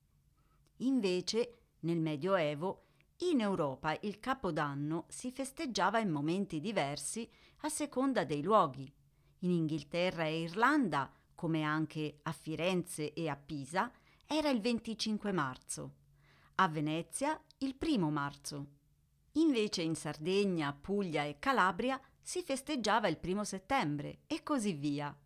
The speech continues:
Ma pensate che bello! Bastava andare in un'altra città e dai con le feste! Tutto l'anno praticamente. No,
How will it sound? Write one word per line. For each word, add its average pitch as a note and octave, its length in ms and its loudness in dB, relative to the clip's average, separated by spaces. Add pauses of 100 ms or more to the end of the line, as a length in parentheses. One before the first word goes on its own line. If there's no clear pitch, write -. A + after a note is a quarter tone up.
(560)
Ma F3+ 240 2
pensate F#3+ 580 2
che D4 160 -2
bello! D3 560 -2 (280)
Bastava E3 480 2
andare D3+ 440 2
in D3+ 180 -2
un'altra F3+ 540 4
città C#4+ 560 -2
e D#3 260 -4
dai A3+ 420 8
con G3+ 240 2
le F3+ 120 2
feste! - 580 0 (380)
Tutto F#4+ 340 0
l'anno F#3 440 6
praticamente. D3+ 1000 -2 (380)
No, D3+ 540 -2